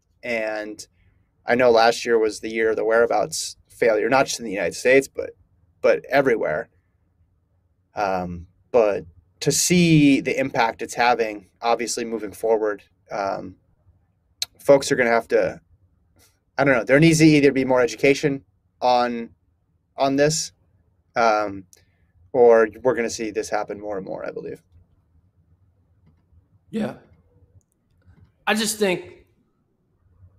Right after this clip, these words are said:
Speaker 2: anti-doping needs to catch dopers, all right? Not rule violators. They need to be, it's not the anti, not doing the rule, d-,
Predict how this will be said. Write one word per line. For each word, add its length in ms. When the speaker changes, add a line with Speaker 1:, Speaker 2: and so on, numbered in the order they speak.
Speaker 2:
anti-doping 500
needs 180
to 60
catch 300
dopers, 540
all 80
right? 200
Not 300
rule 180
violators. 760
They 120
need 280
to 100
be, 140
it's 200
not 220
the 340
anti, 840
not 320
doing 240
the 100
rule, 460
d-, 180